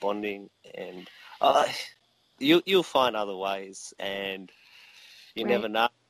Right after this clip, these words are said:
Speaker 1: We don't know. Maybe a, a paternal or a maternal instinct will kick in, and maybe there's a chemical that can help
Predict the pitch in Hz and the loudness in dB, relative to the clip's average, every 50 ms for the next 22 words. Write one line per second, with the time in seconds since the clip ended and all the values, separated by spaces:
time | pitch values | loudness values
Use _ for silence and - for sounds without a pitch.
0 | _ _ _ _ 110 104 110 113 - - 110 110 110 107 98 98 101 104 101 101 | _ _ _ _ -4 -2 0 0 0 -2 -2 -2 -2 -2 -2 -4 -4 -4 -4 -4
1 | 98 98 92 90 - 92 - - 113 - - - 107 104 101 101 98 98 98 92 | -6 -6 -6 -8 -10 -14 -14 -14 -18 -16 -12 -8 -6 -6 -6 -6 -8 -8 -10 -10
2 | 90 95 101 - - - - 113 110 107 104 104 104 107 101 - - 113 107 104 | -10 -12 -12 -12 -12 -8 -6 -6 -4 -4 -4 -4 -6 -4 -6 -6 -6 -6 -6 -6
3 | - 104 90 - - 120 - - 110 110 - 104 95 98 101 107 104 104 104 101 | -8 -10 -12 -8 -8 -10 -8 -4 -4 -4 -4 -4 -4 -4 -4 -4 -2 -4 -6 -6
4 | - 104 - - - 117 110 113 110 - - 117 107 104 104 101 - _ - 95 | -6 -8 -10 -4 -2 0 0 0 -2 -2 -2 -2 -2 0 -2 -2 -4 _ -12 -14
5 | 90 92 101 107 117 - - | -12 -8 -6 -6 -6 -6 -8